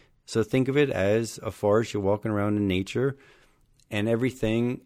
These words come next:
is edible or medicinal. So that's the plan. About five acres up there of just a cow pasture that I wanna cut in swales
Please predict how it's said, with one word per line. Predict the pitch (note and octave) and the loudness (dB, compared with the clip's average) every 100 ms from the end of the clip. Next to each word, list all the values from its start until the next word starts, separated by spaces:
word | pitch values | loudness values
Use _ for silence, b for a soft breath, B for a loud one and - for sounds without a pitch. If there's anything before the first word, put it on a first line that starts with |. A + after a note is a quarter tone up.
| - | -2
is | A2 A2+ - | -2 -2 -2
edible | E3+ D3+ E2+ - | 0 0 -4 -8
or | - | -8
medicinal. | G2 B2 D#3 - E2+ - _ _ _ | -4 -4 -6 -6 -12 -14 _ _ _
So | - | -2
that's | G#2 A#2 | 0 2
the | - | 0
plan. | A2+ G2 F2 F2 b b b b | -4 -6 -8 -12 b b b b
About | - B2+ | 2 2
five | - F3+ F3 | 6 6 6
acres | E3+ D#3 D3 | 2 2 2
up | D3 B2+ | 2 4
there | C3+ C3 B2+ A#2 _ _ _ _ _ _ _ - - | 4 6 4 0 _ _ _ _ _ _ _ -18 -6
of | - G#2 G#2+ G#2 G#2 F#2+ - | 2 4 6 4 2 -2 -4
just | A2 G#2+ - - | -4 -4 -6 -6
a | G#2 G#2 | -4 -6
cow | - A#2 A#2 | -4 0 8
pasture | - A2+ G#2+ - G#2+ | 10 10 6 0 0
that | G2 F#2+ | 0 -2
I | |
wanna | F#2+ F#2 | -4 -6
cut | - C3+ | -2 0
in | C#3 | 0
swales | C3 - G#2+ G#2 G#2+ A#2 - | -4 0 4 4 2 -2 -14